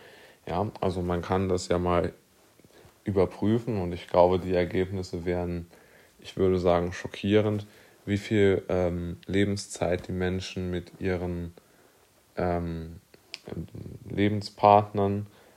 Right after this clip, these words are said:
äh, verbringen und wie viel mit ihren Kollegen zum Beispiel. Da wird sehr, sehr oft de-, die Zahl bei den Kollegen höher ausfallen als bei den Lebenspartnern, als, als Beispiel jetzt. Und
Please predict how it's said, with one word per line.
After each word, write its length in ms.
äh, 140
verbringen 520
und 180
wie 100
viel 240
mit 280
ihren 220
Kollegen 520
zum 220
Beispiel. 460
Da 200
wird 220
sehr, 260
sehr 240
oft 320
de-, 180
die 80
Zahl 380
bei 180
den 140
Kollegen 500
höher 220
ausfallen 600
als 220
bei 220
den 320
Lebenspartnern, 1080
als, 280
als 160
Beispiel 500
jetzt. 300
Und 340